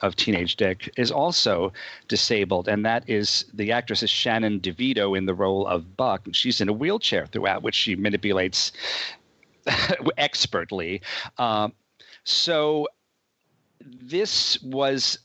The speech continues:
really interesting in, in having not one but two disabled actors in,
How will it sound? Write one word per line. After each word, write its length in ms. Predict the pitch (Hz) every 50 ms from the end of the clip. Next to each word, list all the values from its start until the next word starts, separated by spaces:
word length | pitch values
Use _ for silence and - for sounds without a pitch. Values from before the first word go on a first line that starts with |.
| - -
really 380 | 170 135 139 139 135 135 131
interesting 460 | 127 120 - 123 104 - - 123 117 117
in, 160 | 110 107 120
in 160 | - 120 117
having 360 | 110 110 123 117 110 113 113
not 200 | 113 113 113 113
one 200 | 113 120 117 110
but 200 | 104 123 - - -
two 600 | - - - - 160 143 127 113 98 87 92 - -
disabled 440 | - - - - 98 92 107 101 98
actors 460 | 92 92 90 - - 98 90 87 -
in, 300 | 92 98 92 85 82 -